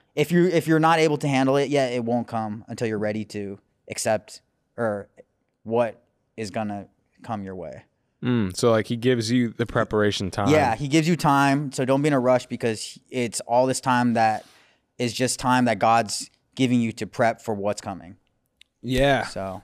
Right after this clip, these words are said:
Speaker 1: I think it was, it was well said. I, I probably butchered it, but it was a cool, it was a cool thought to me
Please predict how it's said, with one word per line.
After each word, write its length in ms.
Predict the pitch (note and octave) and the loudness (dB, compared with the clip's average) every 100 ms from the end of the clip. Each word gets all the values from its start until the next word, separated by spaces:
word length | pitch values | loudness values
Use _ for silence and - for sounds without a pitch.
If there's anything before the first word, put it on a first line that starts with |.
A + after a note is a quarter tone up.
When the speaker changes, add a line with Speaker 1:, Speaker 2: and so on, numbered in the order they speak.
| - | -4
Speaker 1:
I 100 | B2+ | -2
think 180 | D3 E3+ | 2 2
it 40 | |
was, 220 | E3 D3+ - | 2 0 -4
it 160 | D3+ | -2
was 180 | F3 F#3 | 0 2
well 180 | F#3 G3+ | 4 4
said. 480 | - B2 A#2+ B2 A#2+ _ _ _ | 4 2 4 4 0 _ _ _
I, 220 | C3 C#3 B2+ - | 0 0 0 -2
I 140 | B2+ | 0
probably 260 | C#3+ B2 A2+ | 2 2 2
butchered 320 | A2 - A2 | -2 -4 -8
it, 100 | G2+ | -6
but 80 | A2 | -2
it 40 | |
was 160 | B2 A#2+ | -2 -2
a 40 | |
cool, 320 | - A#2+ A#2 | -4 -4 -4
it 80 | G#2+ | -6
was 140 | A#2 A2 | -8 -10
a 40 | |
cool 200 | - A2 - | -10 -14 -10
thought 260 | F2 - | -10 -10
to 80 | F#2+ | -12
me 240 | F#2 G2+ | -12 -14